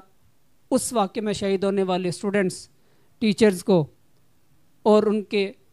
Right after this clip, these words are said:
पेरेंट्स को सब्र अता फरमाए और उनकी मग़फ़िरत फरमाए। हम ये वाक़या छः साल गुजर जाने के बावजूद आज तक नहीं भूले और इंशाल्लाह हम ये वाक़या कभी भूलेंगे भी नहीं।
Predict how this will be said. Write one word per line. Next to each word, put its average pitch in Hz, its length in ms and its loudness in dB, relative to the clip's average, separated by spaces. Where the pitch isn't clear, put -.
पेरेंट्स 202 340 -2
को 170 240 -4
सब्र 202 360 0
अता 220 260 2
फरमाए 226 400 0
और 208 200 2
उनकी 208 260 2
मग़फ़िरत 190 360 -4
फरमाए। 156 420 -10
हम 185 140 0
ये 185 140 2
वाक़या 202 440 0
छः 233 200 4
साल 240 300 0
गुजर 202 280 -2
जाने 202 280 0
के 208 140 -4
बावजूद 185 560 -2
आज 196 220 0
तक 214 200 -4
नहीं 170 200 4
भूले 147 340 -4
और 190 120 2
इंशाल्लाह 190 420 -2
हम 180 140 -4
ये 175 120 -2
वाक़या 170 320 -8
कभी 165 340 -4
भूलेंगे 156 460 2
भी 147 180 -4
नहीं। 139 200 -8